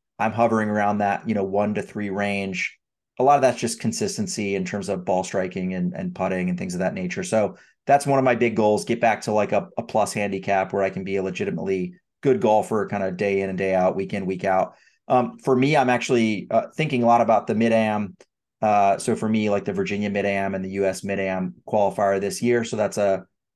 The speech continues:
a big goal for me. And then I think about process goals. So for me, uh, Fit for Golf is actually someone that's sponsored the pod in the past.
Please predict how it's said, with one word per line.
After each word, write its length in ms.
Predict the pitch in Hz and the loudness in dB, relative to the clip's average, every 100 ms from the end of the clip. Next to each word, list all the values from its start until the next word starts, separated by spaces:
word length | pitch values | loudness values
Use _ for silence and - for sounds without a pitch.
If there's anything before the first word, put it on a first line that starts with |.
| - | -6
a 40 | |
big 200 | 113 117 | -2 0
goal 240 | 107 107 104 | 2 2 2
for 140 | 110 | 0
me. 460 | 107 110 110 104 - _ - | 0 2 2 -2 -8 _ -4
And 100 | 139 | 2
then 60 | 175 | 4
I 80 | |
think 140 | 175 190 | 4 4
about 200 | 170 - | 4 4
process 400 | 147 147 117 95 | 4 4 2 -2
goals. 260 | 98 95 | -2 -2
So 100 | - | -2
for 140 | 113 120 | -2 2
me, 320 | 135 135 131 | 4 4 4
uh, 220 | 113 110 | 2 2
Fit 180 | - - | -2 -4
for 100 | 131 | -2
Golf 320 | 113 117 120 | 2 4 2
is 80 | 110 | 0
actually 260 | 113 - 104 | 0 0 -2
someone 280 | 117 110 | 0 2
that's 220 | 110 101 - | 0 -2 -2
sponsored 400 | - 123 117 117 | 0 0 0 -2
the 80 | |
pod 240 | 113 113 110 | 2 2 2
in 20 | |
the 60 | 98 | 0
past. 440 | 107 110 107 | 0 0 -2